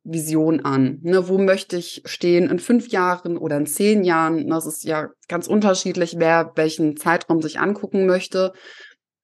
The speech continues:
Und ich treffe die Entscheidungen immer anhand meiner aktuellen Vision, die sich ja auch zwischendurch verändern darf. Ne, es ist, kann ja sein, dass ich damals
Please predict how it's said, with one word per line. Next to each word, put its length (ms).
Und 260
ich 160
treffe 380
die 120
Entscheidungen 760
immer 460
anhand 520
meiner 720
aktuellen 640
Vision, 720
die 120
sich 160
ja 100
auch 80
zwischendurch 520
verändern 420
darf. 320
Ne, 180
es 140
ist, 160
kann 180
ja 140
sein, 260
dass 140
ich 140
damals 680